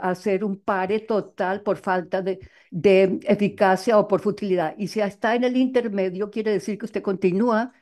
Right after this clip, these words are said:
con la siguiente etapa y llega hasta el final, que es la parte representada en amarillo, que es continuar con el reclutamiento. Y el análisis final,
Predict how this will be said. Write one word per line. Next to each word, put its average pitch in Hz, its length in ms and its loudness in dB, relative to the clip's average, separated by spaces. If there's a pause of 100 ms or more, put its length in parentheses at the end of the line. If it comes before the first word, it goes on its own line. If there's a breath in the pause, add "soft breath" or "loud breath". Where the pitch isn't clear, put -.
(540 soft breath)
con 196 340 0
la 180 200 2
siguiente 190 460 -2
etapa 190 380 -2
y 208 60 -4
llega 202 200 -2
hasta 208 160 -4
el 180 60 -6
final, 175 280 -4
que 190 100 -6
es 180 40 -2
la 180 80 -2
parte 185 240 0
representada 185 600 0
en 180 100 0
amarillo, 175 640 -2 (320 soft breath)
que 202 100 2
es - 80 0
continuar 196 460 2
con 208 140 -2
el 202 100 -2
reclutamiento. 185 1080 -2 (220 loud breath)
Y 185 120 0
el 175 160 -2
análisis 196 540 -2
final, 196 480 -2